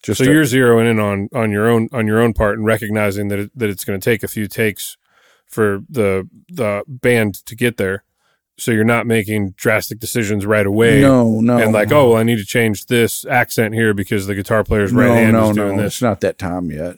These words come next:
Speaker 1: It's not
Speaker 2: Yeah.
Speaker 1: that time yet. A lot of the times they'll be pre-production and programming and stuff like that, and a, and an arrangement comes in set in stone. It's solid.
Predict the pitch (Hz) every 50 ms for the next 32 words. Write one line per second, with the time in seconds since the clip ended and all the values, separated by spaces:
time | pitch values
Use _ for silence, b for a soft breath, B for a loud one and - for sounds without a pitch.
0 | _ _ - - - - - 123 - - - - 82 73 80 - 69 65 65 64
1 | - _ _ _ _ _ - - 120 123 123 123 117 110 101 104 113 117 113 113
2 | 107 - - 110 104 104 107 104 95 - _ - 151 - b b b b b b
3 | b - - 131 120 113 127 110 113 110 107 95 - 117 107 101 95 90 - 117
4 | 107 104 95 104 104 101 101 104 101 98 92 95 98 - - 113 101 101 101 92
5 | - - 98 98 95 - 113 113 110 107 107 101 - 110 110 110 110 107 104 104
6 | 101 101 110 120 131 139 135 113 120 113 95 - - - 117 107 104 95 92 113
7 | 117 117 113 107 104 95 92 92 92 - _ - - - 143 120 98 90 98 -
8 | - - 104 90 73 58 60 82 - _ _ - - 107 95 - - - - 92
9 | 87 87 80 78 73 - -